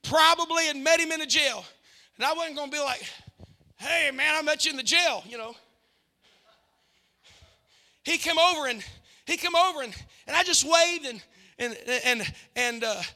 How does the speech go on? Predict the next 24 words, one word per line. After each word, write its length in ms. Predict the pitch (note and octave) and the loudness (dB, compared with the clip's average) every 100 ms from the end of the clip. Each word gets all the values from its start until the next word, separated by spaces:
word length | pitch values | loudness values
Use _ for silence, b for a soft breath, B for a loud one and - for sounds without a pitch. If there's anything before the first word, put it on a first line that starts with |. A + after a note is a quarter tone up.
| B | B
let 160 | C4+ F4 | 0 2
him 100 | D#4+ | 2
know 260 | D#4+ E4+ D4+ | 2 2 2
I 60 | |
was 160 | G#3 F3+ | -4 -2
good, 260 | E4+ D#4 A3+ | -2 -2 -4
you 100 | E4 | -2
know, 180 | D#4 D4+ | -2 -2
just 320 | C4 - - | 0 0 0
waved 260 | C#4+ E4 | 0 0
at 140 | D#4 E4 | 0 0
him. 120 | E4+ | -2
A 400 | - - - - | -6 -20 -14 -4
little 120 | D#4+ | -2
bit 100 | D#4+ C#4 | -2 0
later, 180 | E4 C#4+ | -2 0
I 120 | C#4+ | -4
know 180 | D#4 E4 | -4 -6
he, 280 | C4 G3+ - | -6 -10 -16
he 120 | - D4 | -12 -10
was 140 | A3+ | -8
looking 240 | E4 D4 | -8 -4
at 140 | D4 C#4+ | -4 -4
me, 200 | D#4 | -8